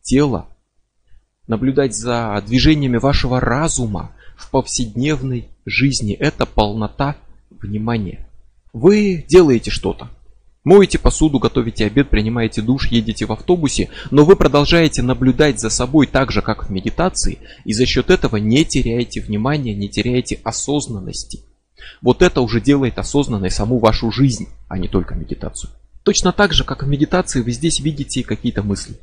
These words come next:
Вы понимаете, откуда они пришли. Вы видите гнев, обиду, вы классифицируете их и отслеживаете к началу, видите истоки. Вы видите, откуда это взялось и к чему ведет. Вы прерываете автоматическую цепочку до того, как она запустилась.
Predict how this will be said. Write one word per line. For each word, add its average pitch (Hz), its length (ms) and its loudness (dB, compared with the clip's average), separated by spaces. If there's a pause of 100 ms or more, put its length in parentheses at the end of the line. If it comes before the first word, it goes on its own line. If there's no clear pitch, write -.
Вы 104 80 -4
понимаете, 127 480 -2
откуда 104 300 -8
они 98 120 -10
пришли. - 360 -8 (520)
Вы 156 140 8
видите 170 380 0
гнев, 139 360 0
обиду, 127 460 0
вы 135 120 4
классифицируете 139 1040 -2
их 71 300 -8
и 69 60 -8
отслеживаете 123 640 -4
к - 80 -16
началу, 113 380 -2
видите 131 420 -4
истоки. - 580 -4 (680)
Вы 143 140 6
видите, 160 360 -2
откуда 170 600 -2
это 131 280 -2
взялось 127 440 -2
и - 60 -2
к - 80 -18
чему 113 240 -6
ведет. 107 340 0 (140)
Вы 131 100 4
прерываете 160 560 4
автоматическую 135 800 -4
цепочку - 640 0 (260)
до - 80 -2
того, 127 240 0
как - 200 -4
она 110 160 -2
запустилась. - 640 -4